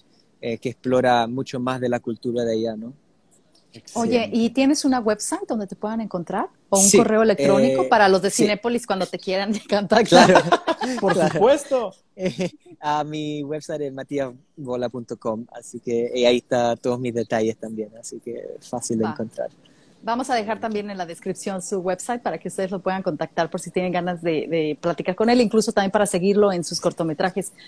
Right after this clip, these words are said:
Speaker 2: Esto de que estás haciendo lo de Campesinos me habla de que has tenido unas buenas raíces,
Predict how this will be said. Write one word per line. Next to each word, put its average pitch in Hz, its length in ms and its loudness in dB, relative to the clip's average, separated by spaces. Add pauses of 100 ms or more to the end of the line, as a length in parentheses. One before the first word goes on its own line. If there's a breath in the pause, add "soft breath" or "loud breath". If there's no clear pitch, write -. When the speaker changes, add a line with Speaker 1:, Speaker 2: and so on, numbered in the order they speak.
(360 loud breath)
Speaker 2:
Esto 262 400 4
de 254 100 6
que 247 80 0
estás 240 300 -2
haciendo 254 280 0
lo 262 80 2
de 202 120 2
Campesinos 208 680 -4
me 196 140 -2
habla 202 280 0
de 208 120 0
que 190 160 -2
has 185 240 -6
tenido 226 560 0
unas 208 540 -4
buenas 202 280 -2
raíces, 165 840 -4